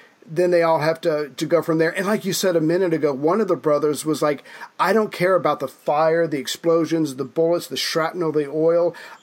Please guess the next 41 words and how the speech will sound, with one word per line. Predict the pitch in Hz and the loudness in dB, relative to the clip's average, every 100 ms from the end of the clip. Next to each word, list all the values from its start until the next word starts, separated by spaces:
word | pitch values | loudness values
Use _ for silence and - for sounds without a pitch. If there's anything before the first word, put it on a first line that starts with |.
| - | -2
I | 147 147 | 0 2
just | 165 170 | 0 0
wanna | 170 143 | 0 0
find | 151 151 139 | 0 -2 0
my | 135 | -4
brother." | 113 131 127 117 110 | -4 -6 -6 -6 -8
I | 160 | -4
mean, | 175 175 | 0 2
there | 175 | 2
was | 175 | 0
just | 156 156 | 0 -4
some | 151 | -4
incredible | 147 - 156 151 147 | -6 -4 -2 0 -2
stories | 127 - 156 151 127 | -4 -4 -2 -2 -2
in | 139 | -2
there | 131 | -2
that | 131 147 | -2 -4
we're | 156 | -2
gonna, | 156 160 - - - - - | 0 0 -2 -10 -20 -20 -6
we're | 170 | 0
gonna | 170 160 | 2 2
leave | 160 160 151 | 2 0 0
for | |
everybody | 156 151 156 147 131 | 0 0 0 -2 -4
to | 131 | -8
find. | - 143 127 117 113 - - | -6 -4 -4 -8 -12 -20 -6
But | 170 156 - _ _ _ | -2 -2 -4 _ _ _
since | - - 262 - | -4 0 0 0
I | 233 | 0
have | 165 175 156 | 2 0 0
you | 151 | -2
here, | 147 151 | 0 0
and | 151 | 0
I | 156 | -2
thank | 180 170 160 | -2 -2 -4
you | |
very | 131 131 156 160 | -6 0 2 2
much | 143 127 110 | 0 -4 -6
for | - | -8
your | 113 98 | -8 -10
time, | - 120 110 110 | -10 -10 -8 -10